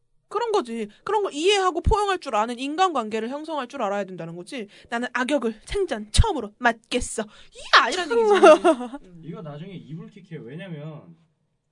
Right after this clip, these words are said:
Speaker 3: 막
Speaker 1: 그쵸.
Speaker 3: 회사 같은 데 많이 다니다 보면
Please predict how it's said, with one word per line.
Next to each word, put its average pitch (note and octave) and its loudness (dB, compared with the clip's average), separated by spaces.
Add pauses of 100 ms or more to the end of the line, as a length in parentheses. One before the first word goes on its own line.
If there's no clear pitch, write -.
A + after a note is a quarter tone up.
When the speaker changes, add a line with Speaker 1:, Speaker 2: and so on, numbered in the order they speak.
Speaker 3:
막 - -14
Speaker 1:
그쵸. C4+ -10 (100)
Speaker 3:
회사 C4 -12
같은 G#3+ -16
데 F3 -8
많이 D3+ -14
다니다 E3 -10
보면 G#2 -20